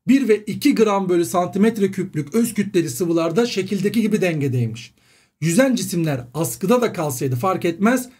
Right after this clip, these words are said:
kaldırma kuvvetleri ağırlıklarına eşit büyüklükteydi. Bakalım, iki V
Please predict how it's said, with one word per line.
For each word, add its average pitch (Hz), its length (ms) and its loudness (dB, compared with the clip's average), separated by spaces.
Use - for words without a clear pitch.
kaldırma 226 460 2
kuvvetleri 180 380 -2
ağırlıklarına 202 800 0
eşit 180 340 -2
büyüklükteydi. 127 680 -2
Bakalım, 240 520 0
iki 240 380 0
V 220 340 2